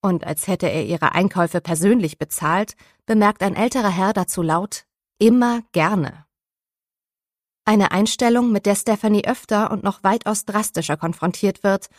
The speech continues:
und die für die Ansicht eines Großteils unserer Gesellschaft steht. Der Handlungsbogen der Geschichte Stephanies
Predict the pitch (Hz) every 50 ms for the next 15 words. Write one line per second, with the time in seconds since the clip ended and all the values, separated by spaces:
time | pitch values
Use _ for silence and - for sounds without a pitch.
0 | _ _ _ _ _ _ _ _ - 220 208 220 240 240 226 - 220 208 220 -
1 | - 220 254 240 240 240 - - - 196 202 196 - - 165 185 208 208 - -
2 | 220 220 220 214 - 214 208 202 214 208 214 202 226 196 202 185 165 - - 143
3 | - - - - - - - - - - - _ _ _ _ _ _ _ _ _
4 | _ _ _ _ _ _ _ _ _ _ _ _ _ _ - 220 208 196 220 262
5 | 269 240 214 196 180 - - - 175 170 185 175 165 165 - 170 - - 208 202
6 | - - 180 - - - 175 175 - 190 190 185 196 202 - - -